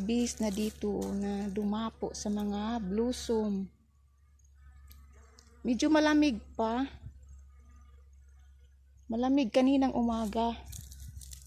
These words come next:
So ito ang ginagawa ko dito, guys. So kinuha ko na yung mga luma, yung mga dati kong mga tanim na di going finish na,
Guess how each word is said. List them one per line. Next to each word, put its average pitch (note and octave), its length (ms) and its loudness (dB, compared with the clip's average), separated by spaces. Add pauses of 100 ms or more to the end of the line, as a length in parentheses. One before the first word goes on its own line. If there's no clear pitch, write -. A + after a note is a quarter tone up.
(680)
So A3+ 80 2
ito B3+ 160 4
ang E4 160 10
ginagawa D4 560 10
ko - 160 8
dito, C4+ 320 6
guys. A#3+ 720 10 (1400)
So - 160 -4
kinuha D4+ 480 8
ko C#4+ 160 4
na C#4 80 6
yung C4 240 4
mga C4 560 2
luma, C#4 400 4 (320)
yung D4+ 160 6
mga D4 240 8
dati C#4 320 6
kong C4+ 320 4
mga C4 160 4
tanim C4 400 4
na B3 240 4
di A3+ 160 4
going C4 320 4 (480)
finish C#4+ 400 6
na, A3 80 2